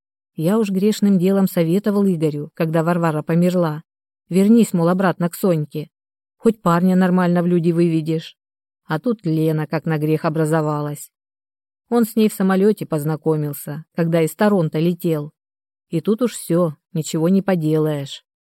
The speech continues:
Последняя любовь, лебединая песня. А она, видать, на деньги клюнула. Денег-то всем хочется, что ж.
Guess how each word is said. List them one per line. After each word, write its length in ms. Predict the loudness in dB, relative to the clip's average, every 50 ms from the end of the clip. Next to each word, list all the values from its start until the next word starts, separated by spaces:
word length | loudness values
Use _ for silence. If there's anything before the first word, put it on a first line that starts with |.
| _ -10
Последняя 560 | -10 -6 -2 0 0 2 2 2 2 2 2
любовь, 500 | 2 0 0 0 0 0 -2 -4 -10 _ _ _ -4
лебединая 720 | -2 0 2 2 0 2 4 4 6 6 6 4 2 0
песня. 720 | 0 -2 -2 -2 -2 -2 -4 -4 -6 -6 -6 -8 -10 -14 _ _ _ _ _ _ _ _ _ _ _ _ _ -4
А 140 | 0 2
она, 200 | 4 4 4 4
видать, 440 | 4 2 2 2 2 0 0 _ _ _
на 140 | 0 0 2
деньги 360 | 2 2 2 2 2 2 -2
клюнула. 640 | -2 -2 0 0 0 0 0 -2 -2 -4 -4 -6 -10 _ _ _ _ _ _ -2
Денег-то 440 | 2 2 2 2 2 -2 -4 -6
всем 300 | -8 -6 -6 -6 -4 -4
хочется, 600 | -2 0 0 0 0 -2 -8 -10 -10 -14 -14 -14 -16
что 320 | -20 -10 -4 -2 -2 -2
ж. 160 | -2 -4 -12